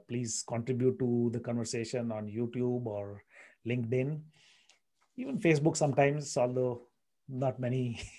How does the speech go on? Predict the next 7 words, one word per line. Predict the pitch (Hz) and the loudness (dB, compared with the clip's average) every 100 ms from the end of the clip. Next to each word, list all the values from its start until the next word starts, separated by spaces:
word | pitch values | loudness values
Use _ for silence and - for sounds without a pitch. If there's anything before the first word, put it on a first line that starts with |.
| - | 4
<laughs> | 220 214 | 4 4
followers | - - 247 226 165 151 | 2 8 8 10 6 6
on | 165 127 | 6 6
Facebook. | 156 156 139 131 131 - - - - - | 0 0 0 -2 -2 -10 -18 -18 -18 -4
Uh, | 147 135 131 123 - - - - - _ _ _ - | 0 4 4 2 -2 -20 -20 -20 -20 _ _ _ 4
so | 214 | 8
Kumaran, | 208 208 214 202 214 | 10 12 12 12 8